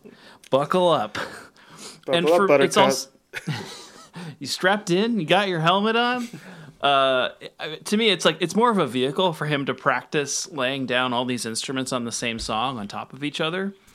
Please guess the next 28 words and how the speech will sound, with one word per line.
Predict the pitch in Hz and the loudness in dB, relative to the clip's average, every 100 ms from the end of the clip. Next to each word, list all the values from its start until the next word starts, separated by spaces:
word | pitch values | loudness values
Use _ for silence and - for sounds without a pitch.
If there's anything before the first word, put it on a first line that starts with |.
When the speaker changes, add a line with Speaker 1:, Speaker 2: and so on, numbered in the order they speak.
| - - - | -20 -20 -8
Speaker 1:
So, | - 175 - _ - | -4 -2 -4 _ -4
like, | 160 - _ _ _ _ _ - | -4 -4 _ _ _ _ _ -12
it's | 143 - | -10 -6
more | 170 196 196 | -2 2 2
an | |
exercise | 160 - 160 170 151 143 143 135 | 0 -4 -4 0 2 2 0 -4
or | 143 123 | -6 -4
him, | 139 131 123 | -4 -6 -6
like, | 117 - - | -8 -8 -12
testing | 135 - 151 | -10 -6 -6
stuff | - 151 139 | -4 -2 0
out | 123 117 | -2 -2
again | 113 107 107 110 - _ _ 135 | -4 -8 -8 -12 -20 _ _ -10
Speaker 2:
Mm. | 120 | -8
Speaker 1:
more | 117 120 135 | -4 -4 -2
than | 156 170 | -2 -2
a | |
song. | 160 117 95 95 110 - _ _ | -2 -4 -6 -10 -16 -20 _ _
And | - 208 | -8 -6
to | 202 | -2
me, | 202 175 175 165 - | 0 0 -4 -10 -14
you | 131 | -10
know, | 104 | -4
that's | 131 - | -4 -4
fine. | - - - _ _ _ _ _ _ _ _ _ _ _ _ _ _ _ _ _ _ _ _ _ | -10 -12 -16 _ _ _ _ _ _ _ _ _ _ _ _ _ _ _ _ _ _ _ _ _
Speaker 2:
<sighs> | |
I | - - - - - - - - 135 | -6 -4 -6 -8 -12 -14 -14 -12 -10
guess. | 113 - | -12 -18